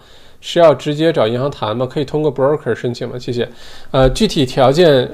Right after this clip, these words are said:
呃，这个十月一号开始哈，呃，还有三个星期就开始了。呃，上限是一百万澳元，直接去找你的银行。呃，如果你的公司的这个账户，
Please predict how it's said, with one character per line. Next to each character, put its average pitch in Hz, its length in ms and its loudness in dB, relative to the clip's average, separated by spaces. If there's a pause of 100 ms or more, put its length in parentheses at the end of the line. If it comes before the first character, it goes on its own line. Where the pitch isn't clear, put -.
(100)
呃， 123 300 2 (280)
这 156 120 -4
个 135 80 -2
十 - 180 0
月 185 80 10
一 185 180 4
号 180 160 2
开 - 220 -2
始 208 300 -8
哈， 110 320 -6 (100)
呃， 143 160 -12
还 139 160 -6
有 117 340 0
三 151 200 -2
个 151 40 0
星 143 160 -4
期 139 140 -8
就 135 80 -2
开 135 180 -2
始 135 220 -8
了。 104 160 -12 (480)
呃， 120 140 -2
上 170 280 4
限 147 240 4
是 143 160 -2
一 165 120 -2
百 107 120 2
万 117 120 -2
澳 135 120 2
元， 110 240 -4 (360)
直 170 180 6
接 175 140 8
去 156 120 -2
找 127 180 4
你 120 40 -2
的 110 80 0
银 107 160 -2
行。 110 260 -8 (460)
呃， 123 180 -2
如 147 200 6
果 190 160 10
你 151 240 4
的 127 380 4
公 175 240 2
司 175 320 2
的 131 560 2
这 143 180 -8
个 120 140 0
账 143 260 2
户， 143 380 -6